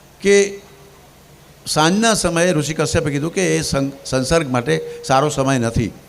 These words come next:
એના માટે એ મુહૂર્ત બરાબર નથી, પણ અંતે દિતિને વશ થાય છે. ત્યારે ઋષિ કશ્યપને ઘરે હિરણ્યકશ્યપ અને હિરણ્યાક્ષ, હિરણાક્ષ એવા બે બાળક, રાક્ષસ સ્વરૂપ બાળકનો જન્મ થાય છે. તમને એમ લાગે કે ડૉક્ટર સાહેબ ઉઠીને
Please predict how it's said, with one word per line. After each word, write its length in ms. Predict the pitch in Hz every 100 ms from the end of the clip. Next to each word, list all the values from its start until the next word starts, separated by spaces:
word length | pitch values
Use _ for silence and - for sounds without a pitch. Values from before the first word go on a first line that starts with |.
| - - -
એના 180 | 147 160
માટે 220 | 156 147
એ 260 | 156 143
મુહૂર્ત 340 | 143 135 143 135
બરાબર 380 | 120 123 127 117
નથી, 240 | 117 113
પણ 240 | - 143 139 - -
અંતે 460 | - 147 165 147 - - - -
દિતિને 400 | 131 143 156 156
વશ 280 | 143 131 156
થાય 220 | - 143
છે. 140 | 127 123
ત્યારે 440 | 135 135 131 120 - - - - - - -
ઋષિ 220 | 143 175
કશ્યપને 640 | 185 165 - 226 208 196 151
ઘરે 260 | 127 123
હિરણ્યકશ્યપ 800 | 110 131 170 175 180 - 208 180
અને 180 | 143 135
હિરણ્યાક્ષ, 560 | 123 147 147 135 - 135 101 - - - -
હિરણાક્ષ 600 | 123 117 117 151 165 -
એવા 260 | 120 127 135
બે 160 | 135
બાળક, 280 | 147 127 131 127 - - -
રાક્ષસ 460 | 127 131 - 170 -
સ્વરૂપ 200 | 143 123
બાળકનો 380 | 123 123 123
જન્મ 260 | 117 117 110
થાય 220 | 107 104
છે. 160 | 95 95 - - - -
તમને 200 | - 165
એમ 100 | 170
લાગે 260 | 170 170 170
કે 80 | 156
ડૉક્ટર 260 | 135 135
સાહેબ 240 | 151 165 156
ઉઠીને 460 | 147 151 147 151